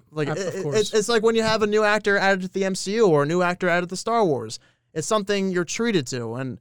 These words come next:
Speaker 1: having these actors in a movie with Pennywise the Clown, who, let me say again, Bill Skarsgård is excellent as the clown for the second time in a row. It, it's, it's really cool to see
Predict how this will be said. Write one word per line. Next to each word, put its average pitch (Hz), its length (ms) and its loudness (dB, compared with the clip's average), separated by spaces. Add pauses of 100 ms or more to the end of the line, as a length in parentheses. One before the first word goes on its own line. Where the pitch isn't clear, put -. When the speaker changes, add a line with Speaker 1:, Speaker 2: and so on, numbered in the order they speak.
(420)
Speaker 1:
having 208 380 0
these 196 220 -2
actors 156 520 -2
in 151 140 -6
a 151 40 -4
movie 156 400 0
with 143 380 -6
Pennywise 190 440 0
the 190 60 -4
Clown, 151 460 -4
who, 143 320 -2 (380)
let 214 100 0
me 254 100 2
say 208 240 2
again, 156 380 0
Bill 190 200 0
Skarsgård 160 640 0 (340)
is 170 180 -2
excellent 180 400 0
as 151 180 0
the 151 60 -6
clown 139 520 -2 (160)
for 139 420 -4
the 139 100 -8
second 160 300 -6
time 160 260 -2
in 131 80 -2
a 127 60 -2
row. 135 420 2 (680)
It, - 280 -4
it's, - 400 -4
it's - 180 -4
really 262 320 -2
cool 233 440 -4
to 151 160 -10
see 185 520 -2